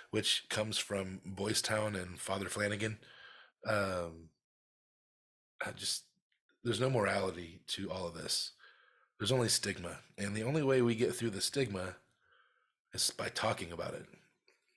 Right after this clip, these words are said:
So I hope I can be an encouragement to you. I hope I can be of help to you. I hope that I can be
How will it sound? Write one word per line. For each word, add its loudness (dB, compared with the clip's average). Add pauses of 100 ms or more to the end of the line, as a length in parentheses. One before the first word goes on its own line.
(560)
So 0
I 6
hope 6
I 8
can -2
be 2
an 2
encouragement 0
to -2
you. -2 (840)
I 4
hope 6
I 6
can 2
be 2
of 0
help 2
to 0
you. 0
I 2
hope 0
that 2
I 4
can -6
be -4